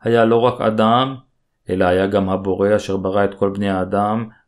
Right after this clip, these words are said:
ואת כל היקום. אנו חייבים להודות באמונתנו בתכלת, ארגמן ובחוט השני. מבלי וידוי כזה של אמונה,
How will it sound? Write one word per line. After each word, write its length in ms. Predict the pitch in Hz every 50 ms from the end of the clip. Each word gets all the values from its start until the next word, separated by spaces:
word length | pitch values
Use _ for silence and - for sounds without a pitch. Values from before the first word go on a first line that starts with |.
| _ -
ואת 160 | 98 95 -
כל 200 | - - 107 107
היקום. 640 | 107 104 101 - - - 107 101 95 85 80 80 82 - _ _ _ _ _ _ _ _ _ _ _ _ _ _ _ _ _ -
אנו 160 | 117 120 123
חייבים 320 | 120 123 120 113 123 120 123
להודות 640 | 120 117 110 110 117 117 120 123 127 123 - - _ _ _ _ -
באמונתנו 560 | 101 107 113 113 110 107 - 117 117 117 110
בתכלת, 720 | 104 98 - - - 110 110 113 117 123 127 123 - - _ _ _ _ _ -
ארגמן 680 | 98 95 95 101 92 95 95 101 104 113 120 127 131 127 - _ _ _ -
ובחוט 380 | - 101 110 - - 117 113
השני. 640 | 120 110 - 117 110 110 113 107 95 85 80 78 78 - _ _ _ _ _ _ _ _ _ _ _ _ _ _ _ -
מבלי 280 | 90 90 92 98 104 104
וידוי 380 | 98 101 98 101 104 104 101
כזה 240 | - 101 98 101 101
של 220 | - - 107 101
אמונה, 520 | 101 101 98 98 98 101 101 101 101 101